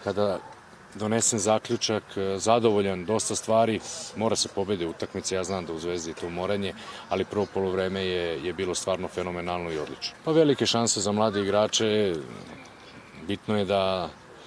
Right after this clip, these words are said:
da uspeju da iskontrolišu pritisak i tremu koju imaju. Jednostavno, dres Crvene Zvezde nije lagan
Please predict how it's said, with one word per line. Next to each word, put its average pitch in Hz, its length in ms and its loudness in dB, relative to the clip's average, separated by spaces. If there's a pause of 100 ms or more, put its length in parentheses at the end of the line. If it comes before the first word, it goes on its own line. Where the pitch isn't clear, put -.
(640)
da 127 80 4
uspeju 143 280 6
da 143 60 8
iskontrolišu 127 680 4
pritisak - 600 2
i 110 40 0
tremu 120 380 4
koju 107 260 4
imaju. 98 640 4 (260)
Jednostavno, 98 520 0
dres 98 240 0
Crvene 107 300 0
Zvezde 101 360 2
nije 107 180 2
lagan 92 360 4